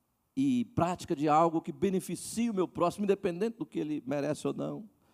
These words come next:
Nós imaginamos amor com muito sentimentalismo, né? Com coraçõezinhos borbulhando no ar.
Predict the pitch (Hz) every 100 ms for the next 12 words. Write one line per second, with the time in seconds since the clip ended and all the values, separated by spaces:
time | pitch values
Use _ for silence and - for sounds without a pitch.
0 | _ _ - 202 240 233 233 214 202 208
1 | 180 185 170 196 214 208 226 190 220 202
2 | - 208 202 180 190 180 175 185 220 214
3 | 156 147 151 185 165 - - _ _ -
4 | 175 180 165 170 180 - 185 151 190 196
5 | 156 - - - _ - 175 175 175 202
6 | 208 175 165 180 190 175